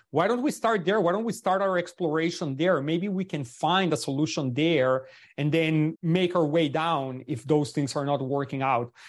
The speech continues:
But we certainly see when we do comparisons for clients for which we run bilingual campaigns, Spanish and English,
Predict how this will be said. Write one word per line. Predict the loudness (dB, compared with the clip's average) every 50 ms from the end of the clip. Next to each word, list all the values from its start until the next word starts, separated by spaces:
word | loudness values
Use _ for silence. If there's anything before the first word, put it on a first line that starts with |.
| -20 -20 -14 -4
But | 2 2 4 4 4 2 2 2
we | 2 4 2 2
certainly | 2 2 2 2 2 2 0 0 0 -2
see | -2 -4 -2 0 0 2 2
when | 0 0 0
we | 0 0 0
do | 0 0 0
comparisons | 0 -2 -2 -2 -2 -2 0 -2 -2 -4 -6 -6 -4 -4 -4 -6 -10 -12 -8 -2
for | -2 0 0
clients | 2 2 2 2 2 0 0
for | 0 0 2
which | 2 0 -2 0
we | 0
run | 0 2 2 2 2
bilingual | 2 2 0 2 0 0 0 2 0 0 -2
campaigns, | -2 -6 -8 -6 -4 -2 -2 0 0 -2 -4 -6 -10 -20 -20 -20 -16
Spanish | -8 -4 0 0 2 2 2 2 2
and | 2 2
English, | 4 4 4 4 2 2 0 -2 -4